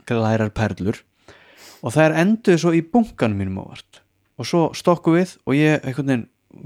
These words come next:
gefum og ég eitthvað, „Æ, heyrðu, counterarnir mínir fóru óvart inn í dekki, ég þarf að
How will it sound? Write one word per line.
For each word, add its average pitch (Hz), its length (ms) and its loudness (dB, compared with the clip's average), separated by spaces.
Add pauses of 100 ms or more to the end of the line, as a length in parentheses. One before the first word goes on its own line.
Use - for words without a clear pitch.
gefum 127 460 0
og 123 60 -4
ég 120 160 2
eitthvað, 113 180 -2 (480)
„Æ, 185 140 4
heyrðu, 180 240 4
counterarnir 202 560 -2
mínir 175 160 0
fóru 196 240 2
óvart 180 240 0
inn 196 80 0
í 180 80 -2
dekki, 175 400 -4
ég 123 80 -4
þarf 147 240 -4
að - 20 -18